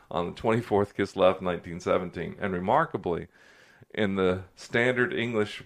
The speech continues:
book of prayer for that day, December eighth, the reading just happened to be Isaiah thirty-one. So, I mean, that's just one of, of many,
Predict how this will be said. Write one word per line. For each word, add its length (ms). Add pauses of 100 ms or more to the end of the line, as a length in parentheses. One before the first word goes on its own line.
book 260
of 140
prayer 460
for 160
that 240
day, 240
December 500
eighth, 240
the 80
reading 300
just 160
happened 340
to 60
be 180
Isaiah 400
thirty-one. 600 (1400)
So, 520
I 100
mean, 140
that's 200
just 260
one 380
of, 180
of 260
many, 520